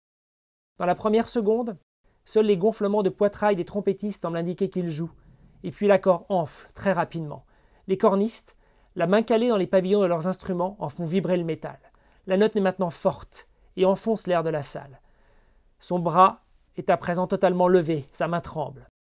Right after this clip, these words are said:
Les violons et les flûtes doublent la vitesse des arpèges. Les basses soutiennent une note unique en trémolo. Le reste des vents accompagne soit la tierce, soit la septième, préparant la résolution finale. Tout l'orchestre s'est joint à la dernière cadence.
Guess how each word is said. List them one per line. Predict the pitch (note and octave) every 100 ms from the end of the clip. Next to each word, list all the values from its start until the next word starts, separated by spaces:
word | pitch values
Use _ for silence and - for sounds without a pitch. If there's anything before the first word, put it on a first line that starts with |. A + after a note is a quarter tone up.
| _ -
Les | F3+
violons | G3 A#3 C4+
et | A#3
les | G#3
flûtes | G#3 - B3 F#3+
doublent | D#3 A#3 G3+
la | F#3
vitesse | F3 F3 F#3
des | E3+ D#3+
arpèges. | - E3 C#3 C3 B2 _ _ _ -
Les | F3+
basses | G3 G#3 F3
soutiennent | G#3+ - A3+
une | G3 F3+
note | G3+ G3
unique | G3 G#3
en | F3
trémolo. | - F3+ F3 F3 D3 - _ _ _ -
Le | F3
reste | F3+ A#3 -
des | F#3 F#3
vents | E3+ G3+
accompagne | E3 F#3+ F#3 F3
soit | - - A#3
la | G3+
tierce, | F#3+ G#3 G3+ -
soit | - A#3+ G#3+
la | F#3+
septième, | - - - E3+ D#3 - - -
préparant | G#3+ F#3 F#3+ G#3
la | F3
résolution | F3+ F3+ F3 D#3+ E3+
finale. | C#3 E3 D3 B2+ C3+ _ _ _ _
Tout | - C#4+
l'orchestre | G#3+ - A3 -
s'est | F#3+ F#3+
joint | E3+ F3+
à |
la | E3
dernière | E3 D#3+ C#3
cadence. | D#3 D3 C#3 - - -